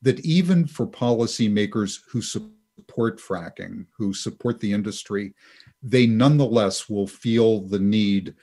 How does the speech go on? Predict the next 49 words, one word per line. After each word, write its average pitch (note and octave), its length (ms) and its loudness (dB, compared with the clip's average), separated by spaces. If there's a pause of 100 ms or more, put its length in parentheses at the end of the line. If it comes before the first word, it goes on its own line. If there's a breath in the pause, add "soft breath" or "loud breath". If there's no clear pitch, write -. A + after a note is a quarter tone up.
(260)
to - 100 -10
go G2 420 0 (200)
back A#2+ 340 -2 (140)
to A2+ 140 -2
the F2 100 -8
fracking A2+ 520 -2
companies A#2 720 0 (380)
to A2+ 120 -4
say, G#2 640 0 (400)
"We A2+ 280 2
gotta B2+ 240 4
get G2+ 180 2
a G2 40 0
better G2 240 -4
deal F2+ 300 -8
out F#2 160 -10
of G2 100 -10
this - 240 -12
thing, G2 240 -12
at G2+ 100 -10
the C3 80 2
very G#2 540 4
least. G2+ 300 -4
Even C#3 200 2
if E3+ 100 -2
it's - 140 -6
not A#2 240 -2
banned, G2+ 240 -4 (260 loud breath)
we C3+ 160 4
gotta A#2+ 240 4
get G#2 180 2
a F#2 40 -4
better F#2+ 280 -2
deal." E2+ 400 -8 (240 soft breath)
And A#2+ 120 2
if F3+ 160 2
they F3 160 4
do B2+ 280 2
that, E2+ 480 -4
there G#2+ 160 0
are G#2 100 2
two D3+ 280 -4
ways A2+ 380 0
in G2 120 -4
which F#2+ 260 -6
they G2 120 -4
can F#2+ 220 -6
do F#2+ 200 -4
so, F2 360 -6